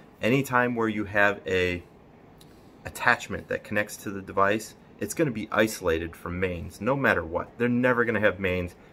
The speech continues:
going anywhere near a patient. In this day and age, it's just not necessary. The third type is type C F, and this is the most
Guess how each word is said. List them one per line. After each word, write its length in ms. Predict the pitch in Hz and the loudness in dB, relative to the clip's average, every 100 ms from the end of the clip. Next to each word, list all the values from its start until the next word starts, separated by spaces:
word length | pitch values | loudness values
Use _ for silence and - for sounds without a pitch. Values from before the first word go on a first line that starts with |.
| - | -4
going 260 | 110 92 - | 0 0 0
anywhere 340 | 110 117 104 101 | -2 2 2 0
near 220 | 95 92 | 2 2
a 40 | |
patient. 420 | - 87 - 80 - - - 120 | 0 -6 -6 -10 -12 -20 -12 -2
In 80 | |
this 160 | 135 135 | 0 2
day 160 | 139 127 | 2 2
and 100 | 123 | 4
age, 300 | 123 117 - | 2 0 -8
it's 140 | 92 90 | -10 -10
just 320 | - 101 - | -10 -10 -4
not 200 | 95 - | -4 -2
necessary. 580 | 87 - 85 - 80 76 - - - - - - - - - - - - - - - - - - | -2 -2 -4 -2 0 -2 -8 -20 -20 -20 -20 -20 -20 -20 -20 -20 -20 -20 -20 -20 -20 -20 -16 -10
The 80 | |
third 480 | 95 - 135 147 147 | -10 0 4 6 4
type 380 | - 90 78 - - - - | 2 2 2 -4 -18 -18 -14
is 140 | 90 | -14
type 300 | - 90 - | -10 -10 -8
C 580 | - - - 120 120 - | -10 -8 -4 -2 -2 -4
F, 340 | 90 - - - - - - - - | -4 -6 -8 -18 -20 -20 -20 -20 -4
and 120 | 107 | 2
this 180 | 165 165 | 2 0
is 100 | 170 | -2
the 80 | 160 | 2
most 360 | 147 123 - | 2 2 -2